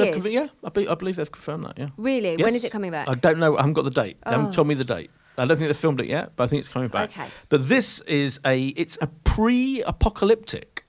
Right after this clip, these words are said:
Speaker 2: Oh.
Speaker 1: pre-apocalyptic crime drama, which means it's set in a world before it's about to die in five years' time. The world's about to <laughs> end in five years, and this is a crime drama about what ha-, what effect does that have on society
Speaker 2: A
Speaker 1: at
Speaker 2: crime
Speaker 1: large?
Speaker 2: drama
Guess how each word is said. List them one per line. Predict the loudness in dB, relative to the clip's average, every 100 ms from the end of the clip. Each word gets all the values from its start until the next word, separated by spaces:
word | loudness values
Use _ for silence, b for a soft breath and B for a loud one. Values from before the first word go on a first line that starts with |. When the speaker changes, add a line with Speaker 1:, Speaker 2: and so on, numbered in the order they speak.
| _
Speaker 2:
Oh. | 2 4 4 4
Speaker 1:
pre-apocalyptic | 6 6 8 6 6 2 0 0 2 2 2 -6 -8 -8 -16
crime | 2 6 6 4 2
drama, | 2 2 0 -4 -16 B B B -4
which | 4
means | 4 4
it's | 0
set | 0 0 2
in | 2
a |
world | 4 6 6 6 0 -2
before | -4 -4 6 8 10 6 0 -4 -4
it's | -4
about | -4 0 0 0 -4
to | 2
die | 4 4 2
in | -4
five | -2 0
years' | 0 -4
time. | -4 -4 0
The | 2
world's | 6 6 4
about | 2 0 0
to | -2
<laughs> |
end | -2 -2 0
in | 0
five | 0 -2 -2
years, | -4 -4 -12 B B _
and | -2 -2
this | -4 -4 -8
is | -10
a |
crime | 0 0 2
drama | 2 0 -2
about | -2 -4 -4 -8
what | -8 -2 -2 -2
ha-, | -4
what | -2 0
effect | -2 -4
does | -2
that | -2
have | -2 -4 -2
on | -2
society | -2 -6 -8 -8 -10 -2
Speaker 2:
A | -2
Speaker 1:
at | -2
Speaker 2:
crime | -4 -2 2 0 0
Speaker 1:
large? | -4 -6
Speaker 2:
drama | 0 2 2 0 -2